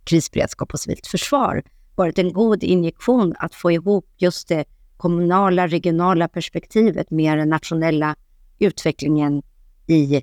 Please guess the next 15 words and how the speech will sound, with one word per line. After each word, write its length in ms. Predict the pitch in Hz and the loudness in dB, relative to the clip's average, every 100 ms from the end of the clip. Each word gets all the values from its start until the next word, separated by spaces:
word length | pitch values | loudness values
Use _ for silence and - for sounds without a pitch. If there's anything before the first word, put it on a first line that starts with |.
| - | -4
den 460 | 170 165 143 139 139 - | -2 0 0 -2 -6 -2
internationella 880 | 156 - 151 147 - 165 147 147 | 0 0 0 -2 -2 -2 0 2
miljö 340 | 147 147 170 302 | 0 2 0 0
som 200 | - - | -4 -4
vi 80 | - - | -4 -6
befinner 420 | 170 254 247 - | 0 2 2 0
oss 180 | - - | -10 -12
i. 140 | - - _ _ _ _ _ _ _ _ _ - | -14 -14 _ _ _ _ _ _ _ _ _ -6
Dessförinnan 920 | 175 185 - - 190 185 175 208 185 | -2 -2 -2 0 2 4 2 0 0
så 140 | 180 | -2
har 140 | 170 | 0
jag 160 | 175 175 | 0 0
också 240 | 180 - | -4 -6
varit, 480 | 165 175 165 160 - | -2 0 -2 -4 -2
eh, 140 | 175 | -2